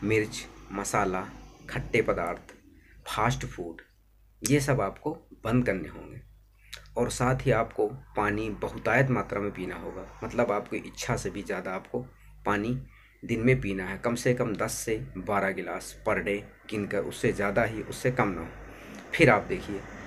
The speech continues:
एक हफ्ते के अंदर आपके सारे कील मुहासे गायब, एकदम चेहरा ग्लो करने लगेगा दोस्तों। जी हाँ, चमत्कारिक परिणाम नज़र आएंगे आपको।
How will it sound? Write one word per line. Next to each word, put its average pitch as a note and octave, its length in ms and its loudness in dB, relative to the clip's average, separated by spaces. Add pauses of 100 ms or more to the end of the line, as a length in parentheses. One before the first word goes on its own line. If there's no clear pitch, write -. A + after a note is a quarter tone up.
(120)
एक C3+ 240 6
हफ्ते - 220 2
के A#2 100 0
अंदर A2+ 220 6
आपके A2 220 2
सारे A#2 260 2
कील G#2+ 300 -2
मुहासे G#2+ 480 2
गायब, A2 380 2
एकदम C3 400 2
चेहरा B2+ 300 4
ग्लो B2+ 300 8
करने G2 280 0
लगेगा - 300 -4
दोस्तों। - 340 -4 (840)
जी B2 140 2
हाँ, - 280 -4 (1600)
चमत्कारिक A#2+ 600 4
परिणाम F#2 560 -2
नज़र F#2 180 -2
आएंगे F2 260 -8
आपको। D#2+ 300 -6